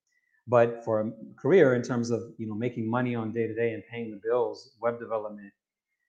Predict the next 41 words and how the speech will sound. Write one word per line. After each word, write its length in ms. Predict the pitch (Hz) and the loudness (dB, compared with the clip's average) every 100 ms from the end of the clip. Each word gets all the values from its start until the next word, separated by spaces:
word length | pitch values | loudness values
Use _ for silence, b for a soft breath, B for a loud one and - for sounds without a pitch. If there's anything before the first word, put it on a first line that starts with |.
| - | -2
has 180 | 110 95 | -2 0
been 180 | 110 | -2
it. 140 | 107 104 | -2 -4
So 140 | 104 | -2
I 40 | 101 | -2
was 140 | 101 - 120 107 | -2 -10 -16 -10
doing 140 | 104 | -6
a 80 | 101 | 0
lot 240 | 104 107 | 4 4
of, 140 | 107 95 - | 2 -2 -6
of 160 | 104 101 - 101 92 | -6 -8 -14 -10 0
JavaScript 460 | 107 107 - 107 - | 0 0 -8 -8 -8
and 80 | 101 | -12
Ruby 180 | 110 104 | -10 -10
on 140 | 101 | -8
Rails 460 | 101 101 98 95 - | -4 -2 -4 -8 -14
and, 80 | 269 _ _ _ _ _ _ _ _ | -20 _ _ _ _ _ _ _ _
um, 540 | 104 95 92 90 90 - - - | -4 -2 -2 -4 -8 -12 -20 -12
you 100 | 101 | -10
know, 100 | 95 | -10
P 200 | - 110 | -4 -4
H 120 | 107 - | -4 -6
P, 320 | 113 104 104 | -2 0 -2
Java, 720 | 95 104 101 98 95 95 95 92 | -2 2 2 2 0 0 -2 -4
that 120 | 101 - | -6 -6
type 120 | 104 | -10
of 60 | |
stuff. 200 | - - - | -10 -16 -12
So 480 | - 110 104 101 - _ _ _ _ _ _ | 0 2 2 -2 -10 _ _ _ _ _ _
writing 320 | 113 117 135 | 8 8 8
code, 460 | 147 135 123 95 - - - _ _ - | 8 8 8 6 -2 -16 -20 _ _ 2
half 260 | 127 120 | 4 4
of 100 | 113 | 0
my 300 | 110 107 107 131 - _ _ | -2 0 -2 -6 -18 _ _
career 440 | - 117 104 98 107 | -6 -4 0 0 -2
in 80 | 101 | -4
terms 240 | 113 98 | -8 -8
of 100 | 101 | -8
making 260 | 104 98 98 | -10 -8 -8
money 280 | 98 92 - | -6 -8 -12
career. 300 | 85 85 | -14 -14